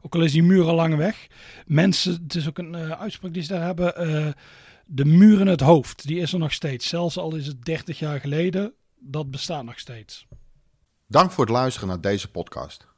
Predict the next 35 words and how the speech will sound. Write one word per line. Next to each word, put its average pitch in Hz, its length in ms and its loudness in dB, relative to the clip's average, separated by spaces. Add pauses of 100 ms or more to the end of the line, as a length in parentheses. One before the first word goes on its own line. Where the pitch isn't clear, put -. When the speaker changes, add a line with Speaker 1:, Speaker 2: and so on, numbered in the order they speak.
Speaker 2:
Als 92 140 -12
je 101 100 -4
meer 151 420 0
van - 140 -6
dit 131 140 -4
soort - 160 -12
verhalen 117 320 0
wilt 101 120 -4
horen, 135 360 -6 (440)
abonneer 87 320 -4
je 82 100 -8
dan 82 200 -6
op 90 120 -10
onze 90 220 -10
podcast. - 520 -14 (1120)
Voor 113 200 -2
meer 165 200 0
informatie 135 600 -2
over 104 400 -2
onze 113 280 -4
abonnementen, 104 680 -2 (100)
boeken, 131 460 -6 (120)
merchandising 113 800 -4 (140)
en 170 380 0
prachtige 123 440 -10
verhalen, 123 400 -6 (500)
verwijs 82 380 -4
ik - 80 -20
je 85 80 -8
door 82 340 -8
naar - 120 -16
staantribune 117 600 -6
punt 87 320 -10
N 71 60 -12
L. - 260 -18